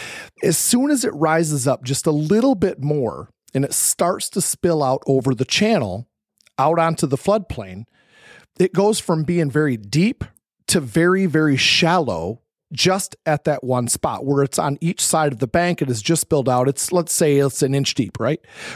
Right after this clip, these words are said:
Well, the friction from that shallow water slows the river down right there, only there.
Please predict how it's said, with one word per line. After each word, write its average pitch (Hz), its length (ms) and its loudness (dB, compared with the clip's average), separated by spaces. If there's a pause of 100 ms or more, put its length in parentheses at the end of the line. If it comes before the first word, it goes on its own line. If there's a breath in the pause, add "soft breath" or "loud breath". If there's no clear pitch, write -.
Well, 165 100 2
the 160 120 0
friction 147 600 -2
from 147 240 0
that 160 220 0
shallow 151 400 2
water 131 300 0
slows 165 880 2
the 165 100 0
river 160 260 0
down 127 420 -4
right 147 460 0
there, 117 260 -2
only 175 300 2
there. 107 320 -6